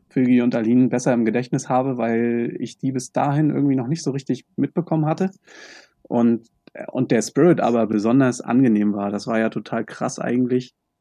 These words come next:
weil ich mich unfassbar wohl gefühlt hab in diesem Spiel, auch wenn wir das ja am Ende verloren haben. Aber es war eigentlich auf Augenhöhe, es war super fair und angenehm und witzig.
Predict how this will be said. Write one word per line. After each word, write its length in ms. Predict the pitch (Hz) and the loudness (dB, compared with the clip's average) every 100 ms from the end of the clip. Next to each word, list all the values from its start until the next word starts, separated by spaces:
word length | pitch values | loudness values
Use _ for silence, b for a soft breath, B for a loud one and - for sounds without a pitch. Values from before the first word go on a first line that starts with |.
| _ | _
weil 160 | 127 117 | 0 2
ich 80 | |
mich 140 | 120 113 | 0 4
unfassbar 520 | 143 139 127 131 107 | 4 4 2 0 2
wohl 200 | 123 139 | 6 6
gefühlt 340 | 131 - 120 | 4 2 0
hab 200 | 123 123 | 0 -4
in 140 | - 117 | -2 -2
diesem 240 | 113 113 | 0 0
Spiel, 460 | 107 - 127 120 110 | -2 0 4 4 2
auch 200 | 110 120 | -2 0
wenn 160 | 113 113 | 0 2
wir 80 | |
das 160 | 120 120 | 0 0
ja 80 | 120 | 0
am 100 | 117 | 0
Ende 180 | 120 117 | 0 -2
verloren 420 | 117 120 139 135 | -2 0 0 0
haben. 280 | 131 131 127 | 0 0 0
Aber 140 | 117 | -2
es 100 | 113 | -2
war 120 | 131 127 | 0 2
eigentlich 180 | 123 | 2
auf 100 | 113 | 0
Augenhöhe, 460 | - 156 143 139 135 | 2 2 4 4 2
es 140 | 110 | 0
war 120 | 120 107 | -2 -2
super 340 | 123 123 127 | -4 -2 -4
fair 480 | - 135 131 127 131 | -4 -2 0 0 0
und 160 | 113 | -2
angenehm 520 | - 127 135 127 123 123 | -2 2 4 4 2 0
und 220 | 110 117 | -2 -2
witzig. 420 | 165 - 143 | -4 -2 -4